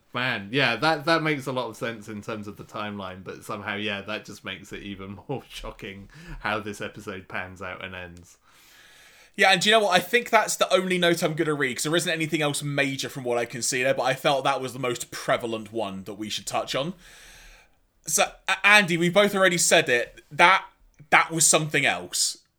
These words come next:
Speaker 2: to behold, and the fact that neither of us expected it going in, I think has also actually made it extra special for us actually being able to discuss it today.
Speaker 1: Yeah,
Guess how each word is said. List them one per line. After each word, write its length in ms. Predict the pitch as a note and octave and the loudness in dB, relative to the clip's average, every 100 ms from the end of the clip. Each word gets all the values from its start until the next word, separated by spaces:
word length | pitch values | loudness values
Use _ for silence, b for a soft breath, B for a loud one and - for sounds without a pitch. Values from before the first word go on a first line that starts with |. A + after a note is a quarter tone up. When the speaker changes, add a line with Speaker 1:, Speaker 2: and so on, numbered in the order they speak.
| _ _ | _ _
Speaker 2:
to 120 | - D#3+ | -6 0
behold, 420 | C3 C#3 A2 A#2 | 2 4 2 0
and 180 | C3+ C#3+ | -2 -2
the 60 | |
fact 220 | D3 F#3+ | 6 6
that 100 | F#3+ | 6
neither 560 | F3 E3 E3 E3+ E3+ D#3+ | 0 2 4 4 4 4
of 80 | D#3 | 4
us 180 | D3 D#3 | 2 0
expected 500 | - - D3+ - C#3 | -4 0 0 0 -6
it 120 | B2+ | 0
going 300 | C3 C3 C3+ | 0 0 0
in, 320 | C#3+ D#3+ F3 - | -2 -2 -6 -4
I 60 | C#3 | -2
think 240 | - D#3 | 0 2
has 120 | E3 | 2
also 240 | D#3+ C#3 D#3 | 2 2 2
actually 240 | C#3+ D3 | 0 0
made 220 | C#3 C3 | 0 0
it 140 | C3 - | -2 0
extra 400 | C3 B2 - C#3 | 0 0 -4 -4
special 440 | - C#3 C3 A#2+ | 0 2 0 -2
for 160 | G#2 A2+ | -4 -4
us 120 | G#2+ | -2
actually 220 | A#2 - | -4 -4
being 140 | A2 A2 | -4 -2
able 140 | G#2+ | -4
to 80 | G2 | -6
discuss 360 | G2+ - A2 G#2+ | -6 -4 -2 -4
it 100 | G2 | -8
today. 300 | G#2+ A#2+ E3+ _ _ _ _ _ _ - | -6 -6 -6 _ _ _ _ _ _ -8
Speaker 1:
Yeah, 440 | C3+ D3 D3+ A2+ | 0 2 4 2